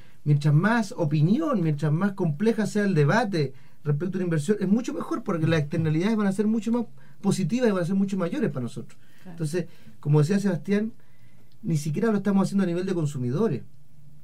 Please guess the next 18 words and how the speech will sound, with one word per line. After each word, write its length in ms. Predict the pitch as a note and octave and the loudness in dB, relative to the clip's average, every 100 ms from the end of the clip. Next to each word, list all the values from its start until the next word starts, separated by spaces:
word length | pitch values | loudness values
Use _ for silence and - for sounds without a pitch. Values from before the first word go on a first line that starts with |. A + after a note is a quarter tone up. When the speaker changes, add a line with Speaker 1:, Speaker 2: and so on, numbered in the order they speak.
| - - - - - - | -14 -14 -14 -14 -14 -8
Speaker 1:
Eh, 260 | D3+ C#3+ C3+ | -2 0 0
hablar 340 | D3+ C#3+ F3+ G#3+ | 2 2 2 2
de 40 | |
inversión 420 | A3 F3 D3 G3 F#3+ | 2 2 0 -2 0
pública 420 | G#3 G3 F3 E3 | 0 0 0 0
y, 220 | D3 D3 | 2 0
y 100 | D#3+ | -2
construcción 460 | D3 C#3+ C#3+ B2+ F3 | 2 2 0 -4 -4
de 80 | D3 | 0
ciudad, 360 | D3+ F3 G3+ - - D3+ | 2 2 0 -6 -6 0
en 120 | D#3+ | 0
ese 140 | E3+ | 0
sentido, 360 | F3 D3 F#3+ F#3+ | -4 -2 -2 0
tampoco 460 | D#3+ C#3+ F#3+ G3+ | 0 -2 -2 0
es 80 | F3+ | 0
algo 280 | F#3+ F#3+ F#3+ - - - - - - - | 0 -2 -4 -8 -14 -14 -14 -14 -14 -8
de 560 | C3+ C#3 C3+ B2+ B2 A#2 | 0 4 4 4 -2 -4
romántico. 800 | C#3 C#3 D3 - F#3 D#3 D#3 | -2 0 0 -2 -4 -2 -2